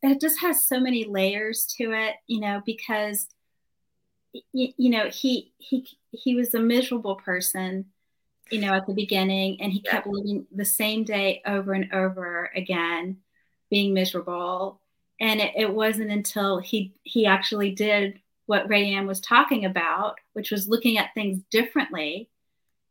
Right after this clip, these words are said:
Speaker 1: He looked at his day differently and, and ended up living it completely differently. You know, I mean, it's just, it's a wonderful movie, but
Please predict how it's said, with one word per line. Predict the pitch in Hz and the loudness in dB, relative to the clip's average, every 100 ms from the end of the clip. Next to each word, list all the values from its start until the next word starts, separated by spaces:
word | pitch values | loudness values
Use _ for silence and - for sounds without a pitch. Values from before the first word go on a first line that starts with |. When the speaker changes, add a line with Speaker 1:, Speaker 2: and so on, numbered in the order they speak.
| _ | _
Speaker 1:
He | 233 | 2
looked | 226 233 | 4 4
at | 214 | 2
his | 202 196 | 0 0
day | 214 202 | 2 2
differently | 196 254 262 247 196 180 175 190 214 _ _ 214 | 2 0 2 -2 -2 -6 -6 -12 -16 _ _ -4
and, | 202 196 202 202 190 - _ _ _ _ _ - | -2 0 0 -2 -4 -10 _ _ _ _ _ -6
and | 220 - | -4 0
ended | 233 220 | 2 4
up | 208 196 | 2 0
living | 202 226 254 254 214 | 0 4 4 4 0
it | - - | -4 -6
completely | 208 202 - 240 269 302 220 | -6 -6 -4 2 2 2 -2
differently. | 214 190 190 190 185 175 175 180 208 _ _ | -2 -2 -2 -6 -4 -4 -4 -6 -10 _ _
You | 233 | 4
know, | 233 | 6
I | 233 | 8
mean, | 254 254 | 8 6
it's | 262 269 - | 4 2 2
just, | 285 - | 0 2
it's | 285 277 | 0 0
a | 247 | 0
wonderful | 220 202 196 202 | 2 0 0 -2
movie, | 185 180 175 170 165 | 0 0 -2 -4 -2
but | - | -2